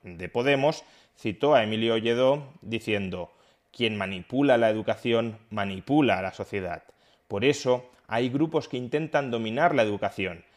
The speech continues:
para así dominar el futuro, sobre todo si es un futuro de indecentes, de gente con un solo interés económico, aunque se arruine la mente". Y también Hugo Martínez Abarca, diputado de Más Madrid en la Asamblea de Madrid, escribió:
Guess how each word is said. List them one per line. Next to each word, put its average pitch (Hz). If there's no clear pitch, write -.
para 101
así 135
dominar 113
el 110
futuro, 113
sobre 107
todo 120
si -
es 127
un 147
futuro 127
de 120
indecentes, 113
de 104
gente 135
con 120
un 127
solo 131
interés 113
económico, 120
aunque 104
se -
arruine 107
la 104
mente". 92
Y 185
también 139
Hugo 113
Martínez 92
Abarca, 131
diputado 104
de 98
Más 98
Madrid 104
en 90
la 82
Asamblea 85
de 87
Madrid, 101
escribió: 107